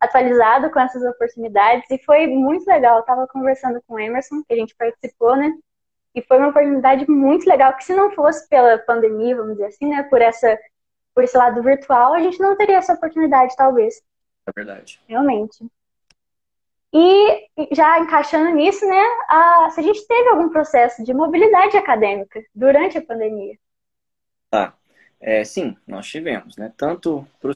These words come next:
Speaker 2: segundo semestre de dois mil e vinte, como pro primeiro semestre de dois mil e vinte e um. Nós abrimos o processo de mobilidade, é, tanto pra alunos virem, né, pro Unis, como alunos do Unis irem pra fora.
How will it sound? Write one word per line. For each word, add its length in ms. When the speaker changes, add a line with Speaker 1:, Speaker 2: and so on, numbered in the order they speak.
Speaker 2:
segundo 220
semestre 480
de 60
dois 200
mil 140
e 60
vinte, 360
como 280
pro 140
primeiro 300
semestre 380
de 60
dois 160
mil 100
e 60
vinte 220
e 60
um. 160
Nós 200
abrimos 380
o 60
processo 460
de 60
mobilidade, 760
é, 260
tanto 520
pra 140
alunos 360
virem, 420
né, 280
pro 160
Unis, 380
como 380
alunos 280
do 140
Unis 480
irem 240
pra 180
fora. 360